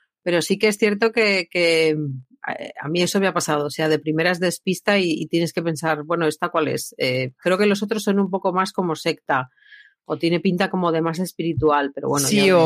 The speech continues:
Speaker 1: veremos.
Speaker 2: o que quizá vaya un poco más por secreto, un poco más oscuro. Me da la sensación de que, de que Wild Lotus puede ser un poco más ligerita, pero bueno, ya iremos viendo.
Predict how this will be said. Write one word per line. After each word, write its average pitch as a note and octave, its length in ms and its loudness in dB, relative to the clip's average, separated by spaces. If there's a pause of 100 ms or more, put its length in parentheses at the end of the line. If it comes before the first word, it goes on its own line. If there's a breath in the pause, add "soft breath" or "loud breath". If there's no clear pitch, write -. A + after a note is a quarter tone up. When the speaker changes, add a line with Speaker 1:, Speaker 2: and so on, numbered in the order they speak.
(180)
Speaker 1:
veremos. - 100 2
Speaker 2:
o E3 120 2
que C#3+ 120 -2
quizá D3 300 0
vaya D#3+ 180 2
un D3+ 140 -2
poco D3 200 -2
más C#3+ 320 -2
por D3 120 -4
secreto, C3+ 440 -2
un C3+ 140 0
poco B2+ 160 -4
más A#2 220 0
oscuro. A#2 260 -4
Me A#2 140 0
da B2+ 80 2
la C3 80 2
sensación A#2 800 -2
de A#2+ 100 -2
que, A2+ 400 0
de A#2+ 100 -2
que A#2+ 80 -2
Wild C3 260 2
Lotus C3 280 2
puede C3 160 0
ser C3 120 -2
un B2 60 0
poco B2 160 0
más B2 140 2
ligerita, A#2 540 -4
pero - 180 -12
bueno, G2 180 -4
ya G#2 540 0
iremos A2 420 -2
viendo. A#2 360 0